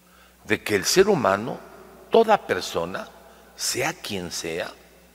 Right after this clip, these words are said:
la más poderosa o la más humilde,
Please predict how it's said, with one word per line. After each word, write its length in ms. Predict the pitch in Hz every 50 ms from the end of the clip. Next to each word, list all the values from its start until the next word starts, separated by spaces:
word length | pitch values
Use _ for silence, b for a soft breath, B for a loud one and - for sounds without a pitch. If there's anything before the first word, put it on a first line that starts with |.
| _ B B B B B B B B -
la 140 | - 71 -
más 360 | - - - - - - -
poderosa 880 | - - 139 139 135 127 117 113 135 156 175 - - - 117 92 71 - - - - - - - - - - - - - - - - - - - - _
o 100 | - 92
la 140 | 90 82 78
más 300 | 82 104 113 113 - -
humilde, 560 | 123 113 110 107 104 95 90 85 82 107 -